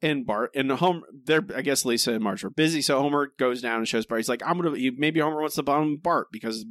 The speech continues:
Lisa's bonded with Marge. I don't know. Expecting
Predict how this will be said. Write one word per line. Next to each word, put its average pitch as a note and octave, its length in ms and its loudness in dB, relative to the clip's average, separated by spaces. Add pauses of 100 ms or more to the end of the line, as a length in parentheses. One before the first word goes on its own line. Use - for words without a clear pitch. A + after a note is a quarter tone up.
(100)
Lisa's G#2+ 260 -2
bonded A2 340 -2
with B2+ 120 -2
Marge. B2 280 -4 (360)
I F2 60 -10
don't C#3 180 -2
know. G3 280 4 (680)
Expecting D#3 680 0